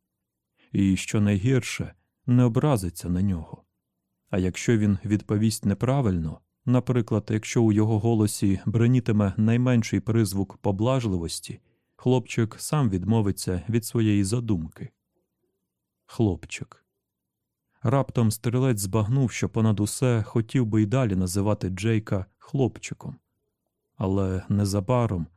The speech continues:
усе зміниться. Він мав лихе передчуття щодо Кальї Бринстерджес. «Їдь з ними після вечері в павільйоні, яку вони нам влаштують», — сказав Роланд.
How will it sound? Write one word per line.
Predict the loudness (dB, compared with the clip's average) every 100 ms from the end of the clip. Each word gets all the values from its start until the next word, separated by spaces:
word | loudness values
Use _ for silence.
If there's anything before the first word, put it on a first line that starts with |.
| _ -8
усе | -4 0 0
зміниться. | 2 2 0 -4 -12 -16 -18 _ _ _ _ _ _ _ -4
Він | 0 2 2 0
мав | -2 0 2
лихе | 2 2 -2
передчуття | -2 -2 -2 -2 -4 -4 -2 0 0
щодо | -2 -2 0 0 -2 -12 _
Кальї | -2 0 2 2 0 0 -2
Бринстерджес. | 0 2 0 -2 -2 -4 -4 -10 -12 -14 -18 _ _ _ _ _ _ _ _ -2
«Їдь | 2 4 4 0
з | -2 4
ними | 6 4 2 -2
після | -4 -2 0 2
вечері | 0 2 2 2
в | 0
павільйоні, | -2 0 2 2 4 4 2 0 -2
яку | 0 2 2
вони | 4 4
нам | 4 2
влаштують», — | 2 0 -2 -4 -4 -4 -12 -18 _ _ _ _ _
сказав | -16 -6 -2 0 0
Роланд. | 0 -2 -2 -10